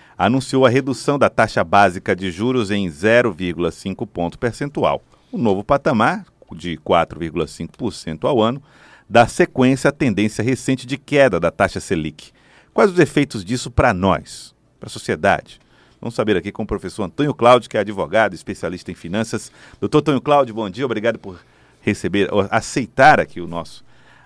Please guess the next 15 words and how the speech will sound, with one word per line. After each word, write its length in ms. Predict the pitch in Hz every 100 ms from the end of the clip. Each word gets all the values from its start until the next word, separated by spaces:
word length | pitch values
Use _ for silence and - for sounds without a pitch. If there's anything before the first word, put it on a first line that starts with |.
| _
ah, 360 | - 87 85 82
o 20 |
convite 340 | - 90 87
do 80 | 90
Acorda 320 | 82 90 90
Piauí. 460 | 90 107 104 139 156 -
A 260 | 180 180
taxa 240 | 170 185 165
Selic 460 | 156 110 87 -
muda 340 | 107 208 226 143
tanto 260 | - -
a 60 | 104
vida 180 | 95 87
do 160 | 123
brasileiro? 680 | 110 98 80 87 139 104 76